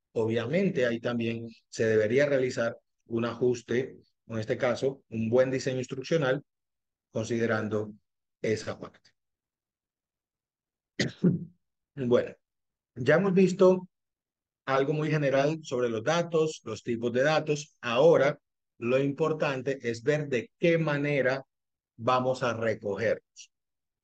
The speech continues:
Em, a modo general, cuando hablamos sobre los datos, en la educación es importante también saber el proceso del análisis de datos.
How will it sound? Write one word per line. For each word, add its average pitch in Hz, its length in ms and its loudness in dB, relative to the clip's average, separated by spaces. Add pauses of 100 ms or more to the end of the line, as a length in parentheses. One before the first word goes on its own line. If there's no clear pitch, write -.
(120)
Em, 151 880 0 (640)
a 147 80 2
modo 185 280 6
general, 160 580 4 (440)
cuando 131 960 2 (100)
hablamos 147 360 -2
sobre 156 200 4
los 120 180 0
datos, 135 540 -4 (500)
en 127 800 -4 (540)
la 127 140 2
educación 156 640 0
es - 220 -2
importante 160 880 0
también 127 520 -6
saber 147 420 0 (640)
el 127 220 -2
proceso 175 800 2 (160)
del 123 220 0
análisis 117 500 -4
de 107 120 0
datos. - 540 -6